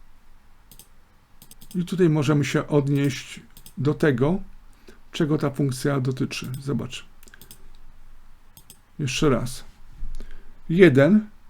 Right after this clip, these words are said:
dotyczy kolejności rosnącej. Minus jeden malującej. I tu zrobimy sobie teraz odniesienie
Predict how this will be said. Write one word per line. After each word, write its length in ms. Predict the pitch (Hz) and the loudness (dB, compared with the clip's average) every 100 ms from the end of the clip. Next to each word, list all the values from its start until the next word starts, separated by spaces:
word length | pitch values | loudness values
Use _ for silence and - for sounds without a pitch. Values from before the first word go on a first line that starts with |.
| - | -4
dotyczy 560 | 143 190 - 185 180 | -2 -2 0 2 2
kolejności 600 | - 147 143 151 135 - | 2 2 4 2 0 0
rosnącej. 640 | 151 131 135 117 - - - - - - - - | 0 0 0 -2 -4 -10 -12 -18 -20 -20 -12 0
Minus 300 | 165 180 175 | 4 4 4
jeden 220 | 151 156 | 2 4
malującej. 640 | 139 127 - 117 - 120 123 - - - - - - - - - - - - - | 4 2 0 -4 -8 -12 -12 -18 -20 -16 -12 -10 -10 -12 -18 -20 -20 -20 -20 -6
I 120 | 226 220 | -2 0
tu 140 | 208 | 0
zrobimy 440 | 156 156 156 156 | 0 0 2 0
sobie 220 | 139 147 135 | 0 -2 0
teraz 260 | 139 131 | -2 -2
odniesienie 680 | - 131 139 - 131 131 214 | -2 -2 -2 0 0 2 2